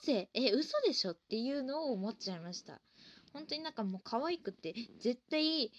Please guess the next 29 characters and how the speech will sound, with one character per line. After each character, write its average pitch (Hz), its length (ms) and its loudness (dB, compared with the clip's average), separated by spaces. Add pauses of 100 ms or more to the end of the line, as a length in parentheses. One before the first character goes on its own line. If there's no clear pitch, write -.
(140)
あ 214 160 0
の、 196 160 0
セ 302 160 -2
リ、 208 340 -2 (200)
じ 214 80 -4
ゃ 208 40 0
ね 240 560 -4
ー、 220 40 -14
ご 254 80 -6
め 277 120 -10
ん 294 40 -12
な 302 100 -8
さ 330 320 -4
い。 269 160 -4 (460)
あ 220 120 -2
の、 202 160 0
ひ 247 160 -6
ま 254 120 -4
り 254 140 -4
は 254 120 0
ね、 285 220 -6 (920)
あ 214 100 -2
の、 185 360 -4 (420)
ラ 285 140 4
イ 302 80 6
ブ 262 180 -4
と 269 160 -2
か 247 100 2
ね、 269 160 -2